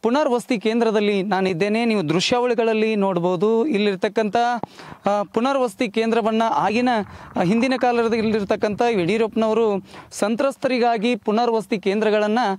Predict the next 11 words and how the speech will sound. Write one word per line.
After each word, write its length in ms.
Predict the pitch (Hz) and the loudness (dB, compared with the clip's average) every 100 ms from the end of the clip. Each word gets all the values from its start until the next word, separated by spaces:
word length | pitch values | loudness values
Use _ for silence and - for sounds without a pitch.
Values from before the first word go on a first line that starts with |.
| - - - | -8 -20 -16
ಸ್ಥಾಪನೆ 400 | - 208 202 208 | -2 -2 0 0
ಮಾಡಿದ್ದಾರೆ. 580 | 196 180 170 226 262 262 | 0 0 2 2 2 0
ಪುನರ್ವಸತಿ 680 | 185 247 262 262 247 - 226 | -2 0 2 0 0 -2 -2
ಕೇಂದ್ರಕ್ಕೆ 480 | 240 226 233 262 | 0 0 0 -2
ಸಾಕಷ್ಟು 680 | 247 180 185 - 226 285 277 | -2 -2 0 -2 -2 0 2
ಅನುದಾನಗಳನ್ನ, 760 | 208 226 262 262 240 233 240 269 226 - - - | 2 2 2 2 2 2 2 0 -2 -6 -18 -10
ಆ, 320 | 196 190 208 202 - - | -6 -2 -2 -2 -8 -2
ಮಾನ್ಯ 260 | 202 233 262 240 - - | 0 2 2 0 -4 -2
ಆಗಿನ 300 | 196 220 240 | 0 0 0
ಮುಖ್ಯಮಂತ್ರಿಗಳಾಗಿರ್ತಕ್ಕಂಥ 1120 | 220 185 247 226 240 233 220 202 226 220 226 247 | 0 0 -2 0 0 2 0 0 0 0 0 0
ಯಡಿಯೂರಪ್ಪನವರು, 840 | 196 175 247 240 240 240 254 | 2 2 0 0 0 0 0